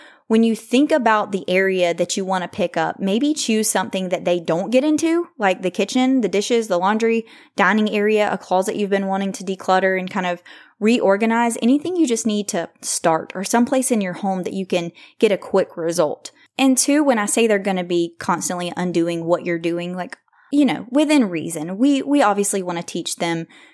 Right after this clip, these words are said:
responsibility and pick up your things when you get them out or whatever it is. But I mean, like, my two-year-old, she doesn't really understand that. So I can pick up the basket of toys and she can even help me,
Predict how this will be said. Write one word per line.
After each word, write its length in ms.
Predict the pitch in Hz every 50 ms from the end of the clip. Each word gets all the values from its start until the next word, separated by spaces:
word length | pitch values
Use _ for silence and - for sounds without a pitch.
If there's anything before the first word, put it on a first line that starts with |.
| _ _
responsibility 1120 | - 196 202 196 - - 185 - - - - 185 190 175 170 180 180 175 175 175 175 180
and 140 | 170 165 165
pick 240 | - - 190 - -
up 140 | 180 190 -
your 140 | 240 247
things 340 | 240 - 247 240 233 233 220
when 120 | 220 220 220
you 60 | 220
get 180 | 208 - -
them 200 | - 254 247 233
out 320 | 208 180 185 185 185 180 -
or 80 | - 185
whatever 360 | 175 190 185 185 185 185 185
it 80 | 175 175
is. 180 | 165 170 170
But 220 | - - 185 180 -
I 80 | - 214
mean, 160 | 220 226 220
like, 140 | 214 208 214
my 100 | 208 196
two-year-old, 500 | - - 240 240 269 285 285 285 285 285
she 120 | - 240
doesn't 240 | 220 220 226 240 240
really 200 | 240 233 208 190
understand 460 | 190 175 156 - - - 170 160 147
that. 200 | 131 110 - -
So 180 | - - 196 190
I 100 | - 196
can 200 | - 269 247 226
pick 260 | - - 202 196 -
up 180 | 190 190 185 - 196 180
the 120 | - 190
basket 460 | 185 - 170 156 165 - - - 202
of 120 | 190 175 -
toys 460 | - - 180 175 180 185 196 196 190
and 180 | - - 180 240
she 140 | - 269
can 160 | 277 - 370 320
even 220 | 294 196 165 156
help 240 | 135 156 208 262 -
me, 260 | 359 381 427 440 453